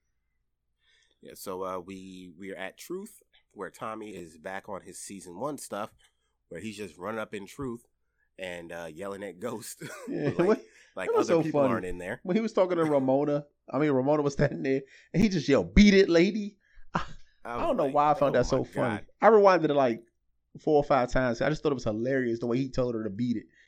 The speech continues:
Speaker 2: <laughs> He just was like, "Beat it, lady." <laughs> And then she just leaves. It just was funny. Uh, and then
Speaker 1: Oh,
Speaker 2: Ghost
Speaker 1: man.
Speaker 2: was still trying to be, like, all respectful, like, uh, you know,
Speaker 1: Yeah.
Speaker 2: "Pardon us." <laughs> And Tommy was just steaming
Speaker 1: Yeah.
Speaker 2: mad.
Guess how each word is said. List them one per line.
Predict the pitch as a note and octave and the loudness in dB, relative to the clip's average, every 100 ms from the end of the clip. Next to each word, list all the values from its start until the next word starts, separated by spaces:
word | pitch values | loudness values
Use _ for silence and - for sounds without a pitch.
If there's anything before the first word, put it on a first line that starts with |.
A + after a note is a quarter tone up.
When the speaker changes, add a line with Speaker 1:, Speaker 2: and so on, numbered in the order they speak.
| _ | _
Speaker 2:
<laughs> | - - - | -2 -2 -4
He | G4 | -4
just | - | -2
was | D3+ | -4
like, | C3 G#2+ F#2+ | -2 -2 -2
"Beat | - C3+ A#2+ | 0 0 0
it, | D#2 | -2
lady." | G2 A2+ A#2+ A#2 _ _ _ - | -8 -8 -8 -12 _ _ _ -10
<laughs> | - | -2
And | D3 C#3 C#3 B2 | -2 -2 -6 -8
then | D3 C#3 | -10 -10
she | D3+ | -10
just | C#3 A#2 | -8 -8
leaves. | G#2+ C3+ A#2 F#2 - _ _ - - | -4 -4 -4 -10 -18 _ _ -12 -6
It | C#3 | -6
just | A#2+ A2+ | -6 -12
was | G#2 | -14
funny. | - F#2+ F2 - _ _ _ _ _ _ _ - | -12 -12 -12 -18 _ _ _ _ _ _ _ -8
Uh, | B2 A#2 | -6 -6
and | B2 | -4
then | C3 | -2
Speaker 1:
Oh, | C3+ | 2
Speaker 2:
Ghost | D3 D3+ | 2 0
Speaker 1:
man. | |
Speaker 2:
was | C#3 | 0
still | D3+ C#3 | 0 2
trying | C#3 | 0
to | B2+ | -2
be, | C3 | -2
like, | A#2+ | 0
all | A2+ A#2 | 0 -2
respectful, | A2 - A2+ - B2+ | -4 -6 -8 -6 -8
like, | B2 | -4
uh, | D3+ D#3+ D#3+ F3+ | -2 -2 -2 -4
you | |
know, | A3+ C3+ - _ _ - | -6 -8 -12 _ _ -4
Speaker 1:
Yeah. | |
Speaker 2:
"Pardon | E3 F3 A#2+ | 0 0 0
us." | G2 F#2 - - E3 - | -4 -6 -6 -8 -8 -14
<laughs> | _ _ - - | _ _ -12 -2
And | C3+ D3 | 0 2
Tommy | C#3 C3+ C#3 | 0 0 0
was | C3 A#2 | -2 -4
just | A2 | -8
steaming | - C3+ C#3 | -6 -4 0
Speaker 1:
Yeah. | D3+ | 0
Speaker 2:
mad. | A2+ A#2+ A#2 | 0 -2 -2